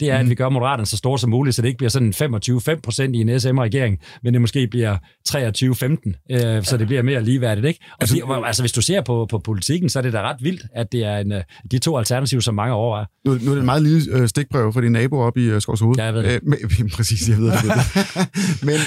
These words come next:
Speaker 2: men, øh, hvor er V og K henne, når du taler med, øh,
Speaker 1: Jamen,
Speaker 2: folk
Speaker 1: øh,
Speaker 2: oppe i det
Speaker 1: men,
Speaker 2: miljø der?
Speaker 1: og, og der er problemet jo, at, den, at hvis, folk kan ikke lide, og det ved vi fra tidligere valg, folk kan godt...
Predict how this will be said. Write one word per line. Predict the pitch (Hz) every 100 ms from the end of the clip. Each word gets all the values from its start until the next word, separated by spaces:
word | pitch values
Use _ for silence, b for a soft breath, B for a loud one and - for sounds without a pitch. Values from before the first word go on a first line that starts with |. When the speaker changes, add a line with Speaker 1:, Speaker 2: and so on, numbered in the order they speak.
| -
Speaker 2:
men, | 156 147
øh, | 135 127 123 117 107 95 101 98 71
hvor | 104 175
er |
V | 143 190
og | 175 180 208
K |
henne, | 165 151
når | 127
du |
taler | 131 160 151
med, | 131 120 113
øh, | 110 110 - 175
Speaker 1:
Jamen, | 175
Speaker 2:
folk | 180
Speaker 1:
øh, | 160
Speaker 2:
oppe | 147
i | 156
det |
Speaker 1:
men, | 156 135
Speaker 2:
miljø | 156
der? | 143
Speaker 1:
og, | 135 139
og | 139
der | 175
er | 160
problemet | 165 156 170 147
jo, | 127
at, | 123 147
den, | 160 -
at | 120 117
hvis, | 127 127 -
folk | 170
kan | 147
ikke | 156 147
lide, | 160 127
og |
det | 143 143
ved | 147
vi | 110
fra | 117
tidligere | 135 127 107
valg, | 104 -
folk | 160
kan | 131
godt... | 139